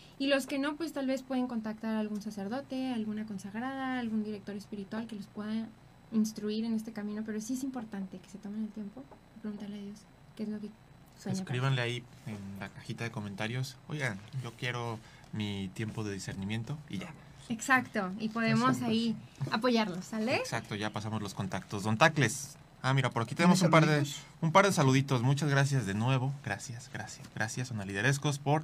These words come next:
Speaker 2: escucharnos y por compartir y por todo, hacer oración y por todo. <laughs>
Speaker 1: Saludos a todos.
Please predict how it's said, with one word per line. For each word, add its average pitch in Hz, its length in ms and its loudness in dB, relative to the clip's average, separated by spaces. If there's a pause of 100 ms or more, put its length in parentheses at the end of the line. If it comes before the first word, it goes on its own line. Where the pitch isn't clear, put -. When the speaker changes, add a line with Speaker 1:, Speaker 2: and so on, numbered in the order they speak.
Speaker 2:
escucharnos 120 960 2 (640)
y 131 320 6
por 123 140 -2
compartir 127 640 2 (180)
y 110 420 -4
por 92 260 -8
todo, 90 320 -10
hacer - 200 -10
oración - 400 -10
y - 60 -10
por - 160 -12
todo. 107 120 -14 (280)
<laughs> 143 180 0
Speaker 1:
Saludos 214 420 0
a 226 80 -6
todos. 175 320 -8